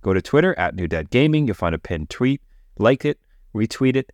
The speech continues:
and then reply with that screenshot of you listening to it. You're immediately entered in. We'll figure out a way to get you a copy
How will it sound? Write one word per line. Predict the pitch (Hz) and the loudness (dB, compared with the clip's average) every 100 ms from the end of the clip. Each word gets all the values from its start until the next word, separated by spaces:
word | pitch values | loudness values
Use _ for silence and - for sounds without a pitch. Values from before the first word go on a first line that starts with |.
| - | -6
and | 92 | 0
then | 107 117 117 120 | 2 4 2 -2
reply | 107 90 - 113 107 110 117 | -4 -6 -2 2 4 2 -2
with | 117 98 - | -2 -4 0
that | 95 95 | 0 0
screenshot | - 104 104 - 117 117 | -4 -2 -2 2 2 2
of | 98 | -2
you | 87 | -2
listening | 87 104 107 101 | -2 -2 -4 -2
to | 107 | 0
it. | 110 - | -2 -2
You're | 101 101 | -2 0
immediately | 95 104 104 95 85 | 2 2 2 0 -2
entered | 82 82 | -2 -6
in. | 76 | -6
We'll | 69 | -8
figure | 78 113 107 107 | -4 -2 2 4
out | |
a | 101 | 4
way | 92 92 | 2 0
to | 87 | -2
get | 80 92 - | -2 -2 -2
you | |
a | 76 | -6
copy | - 123 123 123 | 0 0 2 -2